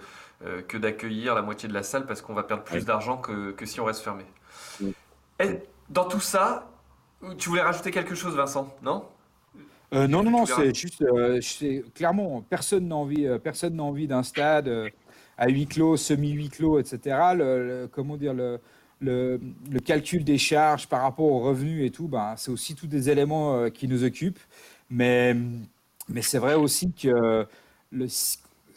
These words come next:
Speaker 3: nous, notre, on va dire, notre théorie, c'est de dire que, euh, si, euh, le football, ou en tout cas le sport, mais ce qui concerne le football en Suisse, en Suisse, ne livre pas la marchandise, à savoir les matchs,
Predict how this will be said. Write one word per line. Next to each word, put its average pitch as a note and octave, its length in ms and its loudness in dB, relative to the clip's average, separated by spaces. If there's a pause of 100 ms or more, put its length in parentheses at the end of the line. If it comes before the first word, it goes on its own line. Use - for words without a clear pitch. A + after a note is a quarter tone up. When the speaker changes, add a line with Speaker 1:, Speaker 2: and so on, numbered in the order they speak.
(260)
Speaker 3:
nous, E3 300 4
notre, D3+ 360 2
on C3 140 2
va C#3 120 2
dire, C#3 120 4
notre D3 180 2
théorie, D#3 380 2
c'est - 180 -4
de C3 120 -2
dire D3+ 340 0
que, - 140 -6
euh, D3+ 600 2
si, - 600 -4 (480)
euh, A#2+ 180 2
le B2+ 180 6
football, D#3 600 4
ou A#2 80 -6
en A2 40 -8
tout - 80 -16
cas B2 120 0
le B2+ 80 2
sport, E3+ 340 2
mais A#2+ 120 2
ce - 80 -8
qui C#3 100 -12
concerne D3 320 -4
le C3 80 0
football D#3 400 0
en C#3+ 100 2
Suisse, D#3 420 -4 (100)
en C3+ 100 -10
Suisse, - 420 -6 (280)
ne B2+ 100 4
livre E3+ 340 4
pas E3 200 2
la D#3+ 100 4
marchandise, D3+ 640 -6
à B2+ 80 -12
savoir B2 340 -4
les A2 100 -4
matchs, E3+ 420 -2